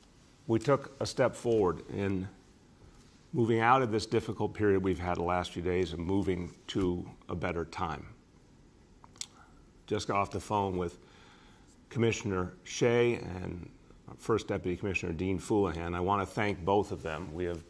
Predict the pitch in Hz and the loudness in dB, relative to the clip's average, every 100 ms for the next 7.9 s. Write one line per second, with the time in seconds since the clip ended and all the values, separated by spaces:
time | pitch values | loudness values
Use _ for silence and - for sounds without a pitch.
0 | - 98 101 98 98 98 101 92 98 90 | -10 0 2 2 -2 -4 -2 -2 -2 -6
1 | 87 - - 107 104 101 - 98 87 90 | -6 -10 -10 -2 -2 -2 -6 -6 -4 -4
2 | 87 85 87 78 87 90 87 - 95 - | -4 -4 -4 -4 -4 -4 -6 -8 -8 -6
3 | 90 90 82 87 - - - - - - | -6 -4 -6 -6 -12 -16 -20 -20 -20 -20
4 | - - - - - 85 104 87 98 90 | -20 -20 -20 -16 -6 0 2 2 -2 -2
5 | 80 - 98 92 87 85 90 95 90 87 | -4 -2 -2 -2 -4 -4 -2 0 0 -4
6 | - 98 95 87 - 80 82 82 90 - | -4 -2 0 0 -4 -8 -8 -8 -8 -8
7 | - 85 87 - - 82 - - - | -8 -6 -6 -6 -6 -4 -2 -2 -4